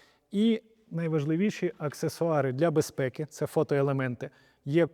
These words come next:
варіанти безпровідні і провідні. Це датчики безпеки, вони ставляться в проєм ваших воріт. Якщо лінія між цими датчиками пересікається, ваші ворота не зачиняться.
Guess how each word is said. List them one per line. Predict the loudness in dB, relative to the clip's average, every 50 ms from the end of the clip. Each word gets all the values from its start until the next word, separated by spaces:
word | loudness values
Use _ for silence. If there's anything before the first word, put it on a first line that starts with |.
| _ -2
варіанти | 0 2 2 2 2 2 0 -2 -2
безпровідні | 0 2 2 2 2 2 0 2 2 0 0 0 -2 -2
і | -2 -2 -4 -2
провідні. | 2 4 4 4 2 0 -2 -6 -8 -10 _ _ _ _ _ _ _ _
Це | _ -2 4
датчики | 4 4 4 4 0 -2 -2 0
безпеки, | 0 0 0 2 2 2 2 2 0
вони | 0 0 -2 -2
ставляться | -2 0 0 2 2 0 0 -2 -6
в | -4
проєм | -2 0 0 0 0 0 0
ваших | 0 0 0 -4 -4 -2 0
воріт. | 0 0 0 -4 -6 -16 -20 _ _ 2
Якщо | 2 2 2 4 2 4 4
лінія | 4 4 2 2 0 0
між | -2 -2 -4 -4
цими | -4 -4 -2 -2 0
датчиками | 2 2 2 0 -4 -8 -8 -6 -8 -6
пересікається, | -4 -2 -2 -2 -2 -2 0 2 4 2 2 2 0 -4 -2
ваші | 0 0 -2 0 -4 -2
ворота | -2 0 0 0 0 -2 -4
не | -2 -2 -2 0
зачиняться. | 0 0 -2 -2 -6 -8 -8 -8 -10 -12 -16 -18